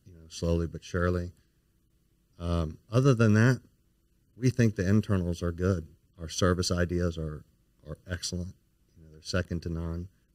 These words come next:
The quality of the co-, and freshness of the coffee is still excellent. We're gonna, we're not gonna stop doing that.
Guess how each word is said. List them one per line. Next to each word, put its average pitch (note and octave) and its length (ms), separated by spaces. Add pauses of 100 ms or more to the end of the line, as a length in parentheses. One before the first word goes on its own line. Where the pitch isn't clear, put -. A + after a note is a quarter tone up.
The - 60 (100)
quality F2 320
of E2 80
the E2 80
co-, F2 280
and E2+ 160
freshness E2+ 400
of - 60
the D2+ 60
coffee E2+ 500 (380)
is E2+ 100
still E2+ 320 (100)
excellent. F#2 460
We're E2+ 80
gonna, E2+ 240
we're F2+ 180
not F2 120
gonna F2 280 (120)
stop - 420
doing F2 260
that. D#2+ 280